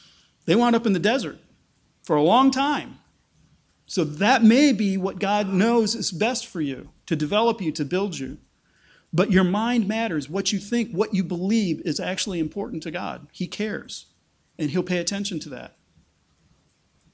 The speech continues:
So watch for that. So it, it's their faith in God that has to be strengthened. It's their faith in God, their trust of him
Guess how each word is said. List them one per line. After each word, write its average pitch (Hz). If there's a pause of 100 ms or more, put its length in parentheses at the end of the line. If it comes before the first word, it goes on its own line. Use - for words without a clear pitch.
(160)
So -
watch 190
for 190
that. 143
So 165
it, 190
it's 190
their 180
faith 269
in 247
God 196
that 160
has 185
to 208
be 175
strengthened. 165
It's -
their 170
faith 220
in 233
God, 175
their 151
trust -
of 226
him 151